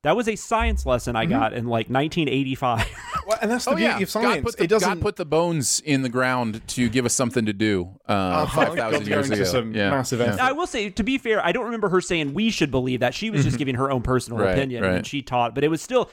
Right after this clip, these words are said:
Speaker 1: it's still, like, what I think, I, I, that is never gonna not be an insane thing to
Speaker 2: Mm-hmm.
Speaker 1: me. Like, I'm just like, how, how,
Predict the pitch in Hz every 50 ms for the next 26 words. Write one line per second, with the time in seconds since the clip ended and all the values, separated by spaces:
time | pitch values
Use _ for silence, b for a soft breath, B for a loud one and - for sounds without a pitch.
0 | B B B - 190 - - 254 240 214 - - 202 196 185 - 233 214 - -
1 | - 180 185 190 202 202 196 - 175 185 196 208 202 185 160 180 190 185 190 180
2 | 180 160 151 143 143 143 135 107 147 143 139 135 127 123 120 - - 131 131 127
3 | 117 104 143 139 131 123 120 107 117 117 - 120 123 - 139 143 135 147 143 135
4 | - 143 139 - - 127 120 113 113 - _ _ _ _ _ _ - 160 202 240
5 | 254 - - - _ - - 131 147 -